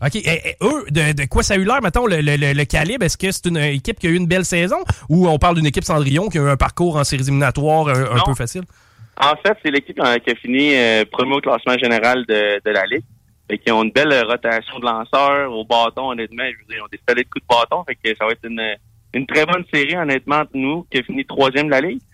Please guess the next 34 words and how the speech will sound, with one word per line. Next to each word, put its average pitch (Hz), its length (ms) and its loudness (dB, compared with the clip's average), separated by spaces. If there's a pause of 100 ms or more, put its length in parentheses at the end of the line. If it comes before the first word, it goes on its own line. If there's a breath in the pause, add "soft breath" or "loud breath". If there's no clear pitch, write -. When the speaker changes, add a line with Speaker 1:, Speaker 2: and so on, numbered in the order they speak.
(340 soft breath)
Speaker 2:
Fait 113 120 0
qu'on 117 400 -6
se - 80 -18
retrouve 120 340 -2
en, 107 360 0
en - 20 -10 (120)
grande 113 280 -4
série 120 200 -4
finale. 135 360 0
Fait 123 120 2
que 113 40 0
non, 127 120 2
non, 151 180 -2
ça 120 60 4
va 117 80 4
être, 113 160 0
euh, 113 100 4
des 113 140 0
bons 117 120 2
matchs 117 180 0
de 113 60 2
baseball 104 400 2 (160)
qui, 95 100 -6
qui 92 180 -12
vont 107 60 -2
rester 98 220 -4
jusqu'à 98 200 0
la 87 80 2
fin 98 100 -4
de 95 60 -2
la 90 60 -6
série. - 160 -20 (120)
Speaker 1:
C'est - 260 -2
actuellement 202 720 2